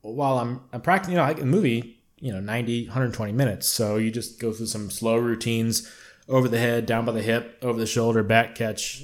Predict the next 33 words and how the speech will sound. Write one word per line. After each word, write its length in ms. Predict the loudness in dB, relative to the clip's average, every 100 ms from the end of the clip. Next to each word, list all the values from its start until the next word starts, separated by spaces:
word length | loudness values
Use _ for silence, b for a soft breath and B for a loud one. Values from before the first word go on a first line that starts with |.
| -6
over 200 | -4 -4
the 80 | -2
head, 260 | -2 -2
down 140 | -4 -10
the 60 |
sh-, 100 | -10
you 120 | -10
know, 100 | -10
just 180 | -10 -4
back 180 | -2 -2
and 100 | -4
forth, 200 | -8 -8
just 160 | -10 -4
kind 160 | -2
of 260 | -2 -4 -10 -6
al-, 220 | -6 -4
almost 500 | 0 2 4 4 4
cardio 380 | 4 2 0 -4
at 80 | -6
this 140 | -6 -8
point. 380 | -8 -10 -12 -16 B B B B -10
Um, 400 | -6 -6 -10 -16 -20 -20 -4
and 100 | -2
every 140 | 0
now 100 | -2
and 80 | -2
then 80 | -6
you 60 |
try 100 | -8
to 60 | -12
pick 220 | -8 -6
up 160 | -6 -8
the 320 | -10 -10 -12